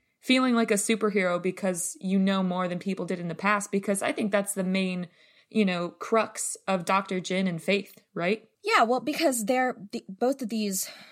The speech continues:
Speaker 2: dramas, the modern protagonist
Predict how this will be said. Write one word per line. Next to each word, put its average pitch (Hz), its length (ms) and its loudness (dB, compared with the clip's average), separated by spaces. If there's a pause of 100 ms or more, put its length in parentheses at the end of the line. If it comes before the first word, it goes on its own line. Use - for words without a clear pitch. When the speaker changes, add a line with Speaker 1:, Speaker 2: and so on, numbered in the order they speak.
(120)
Speaker 2:
dramas, 196 460 -2
the 180 400 0
modern 185 460 -2
protagonist 170 640 -6